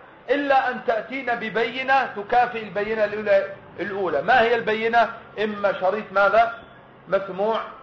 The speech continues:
إما فتوى مكتوبة بخط يده، إما كتاب، إما نقل سبت، نقل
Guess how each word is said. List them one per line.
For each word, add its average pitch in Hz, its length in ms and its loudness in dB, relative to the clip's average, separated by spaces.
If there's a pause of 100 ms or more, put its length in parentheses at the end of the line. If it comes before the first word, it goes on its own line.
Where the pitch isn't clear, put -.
(280)
إما 240 460 2 (380)
فتوى 214 380 4
مكتوبة 214 640 0
بخط 202 400 -4
يده، 220 300 0 (280)
إما 226 260 0
كتاب، 679 640 4 (560)
إما 277 300 0
نقل 226 540 -2
سبت، 254 200 2 (1500)
نقل 220 420 0